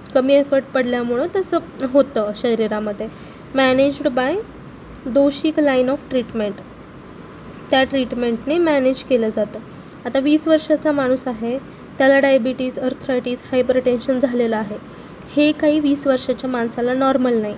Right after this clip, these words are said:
अकालज झालं ते. वीस वर्षाच्या मुलाला असला आजार होणं हे नॉर्मल नाही. हा चार्ट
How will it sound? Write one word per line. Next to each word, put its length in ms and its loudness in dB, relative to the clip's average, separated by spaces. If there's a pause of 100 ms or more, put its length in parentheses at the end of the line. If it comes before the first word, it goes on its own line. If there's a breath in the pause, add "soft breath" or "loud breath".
(160)
अकालज 540 4
झालं 320 -4
ते. 160 -6
वीस 240 -6
वर्षाच्या 480 -2 (2000 loud breath)
मुलाला 680 4 (1120)
असला 340 2
आजार 360 2
होणं 440 0 (280)
हे 560 0
नॉर्मल 440 0
नाही. 280 -4 (3000)
हा 280 2
चार्ट 540 0